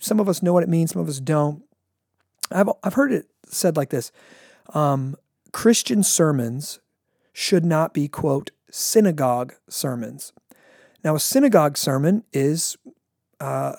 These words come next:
a, a sermon that could be preached in a Jewish synagogue. So without Christ, without Chri-, without Jesus as our Messiah.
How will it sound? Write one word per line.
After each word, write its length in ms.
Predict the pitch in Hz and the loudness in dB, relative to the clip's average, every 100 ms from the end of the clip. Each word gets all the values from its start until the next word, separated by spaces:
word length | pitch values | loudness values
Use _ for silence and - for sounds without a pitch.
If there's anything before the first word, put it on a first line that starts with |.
| 143 | -10
a, 80 | 143 | -8
a 120 | 156 | -6
sermon 440 | - - 208 220 214 | -2 0 4 6 6
that 160 | 160 | 2
could 140 | - 165 | -2 -2
be 100 | 175 | -2
preached 520 | - 139 139 180 - | -4 -4 -2 -4 -8
in 200 | 147 139 | -4 -2
a 40 | |
Jewish 380 | 156 139 135 175 | -2 -2 -2 -2
synagogue. 600 | - 214 220 139 101 - | 0 0 0 -4 -8 -12
So 240 | - 156 143 | -2 0 0
without 500 | 156 165 156 139 165 | 0 2 4 4 4
Christ, 480 | 214 247 127 - - _ - - - | 4 4 2 -8 -16 _ -20 -20 -6
without 280 | 147 151 - | 2 2 2
Chri-, 340 | - 156 160 170 | 0 2 2 2
without 260 | 151 156 | 2 2
Jesus 480 | 135 156 165 185 190 | 0 0 2 0 0
as 240 | - 147 | -2 -2
our 240 | - 143 165 | 0 0 0
Messiah. 600 | 180 160 190 202 160 | 0 0 2 2 0